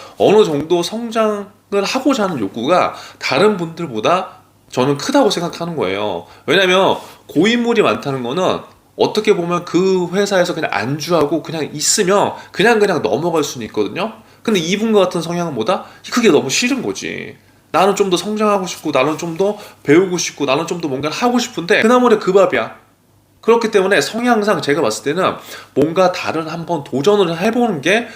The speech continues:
저는 개인적으로 조금은 더 좋을 수도 있을 것 같아요.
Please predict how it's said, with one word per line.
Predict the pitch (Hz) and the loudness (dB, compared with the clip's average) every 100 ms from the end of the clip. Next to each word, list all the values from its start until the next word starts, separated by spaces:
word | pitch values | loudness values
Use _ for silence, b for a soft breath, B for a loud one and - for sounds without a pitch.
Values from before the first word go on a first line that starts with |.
| B | B
저는 | - 120 143 | -4 -2 -2
개인적으로 | - 147 175 165 135 180 214 B B | -2 -4 -2 -2 2 2 0 B B
조금은 | 220 202 190 185 | -4 -2 -2 -2
더 | 165 180 B B | -2 -4 B B
좋을 | - 160 226 | 0 2 4
수도 | 226 131 | 2 -2
있을 | 117 - | -4 -6
것 | 104 | -10
같아요. | 92 - 85 | -8 -4 -4